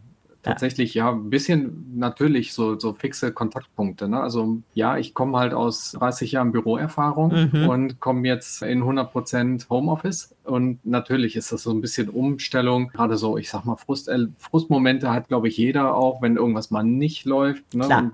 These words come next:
Speaker 2: früher ist man dann halt einfach zum Kollegen gegangen, hat sich ausgeheult. Das ist jetzt natürlich ein bisschen schwieriger. Und ich glaub, ewig werden meine, wird meine Family das auch nicht mitmachen.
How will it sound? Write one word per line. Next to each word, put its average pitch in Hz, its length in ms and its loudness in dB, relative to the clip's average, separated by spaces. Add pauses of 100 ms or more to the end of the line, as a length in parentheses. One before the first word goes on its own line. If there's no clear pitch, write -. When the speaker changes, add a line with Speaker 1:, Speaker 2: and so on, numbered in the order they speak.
Speaker 2:
früher 135 220 0
ist - 160 -8
man 127 100 0
dann 123 220 0
halt 123 180 0
einfach 120 320 -4
zum 123 180 -2
Kollegen 123 320 2
gegangen, 120 300 0
hat 120 140 -6
sich 123 120 0
ausgeheult. 127 560 0
Das 113 100 -2
ist 117 80 0
jetzt 131 200 -2
natürlich 123 300 -4
ein 120 80 -2
bisschen 120 240 -4
schwieriger. 123 600 -2
Und 117 360 0
ich 110 120 -4
glaub, 117 280 -6
ewig 123 400 -2
werden 123 180 0
meine, 117 540 2
wird 117 260 -10
meine 120 180 2
Family 127 400 2
das 113 220 0
auch 135 140 2
nicht 120 200 0
mitmachen. 117 540 0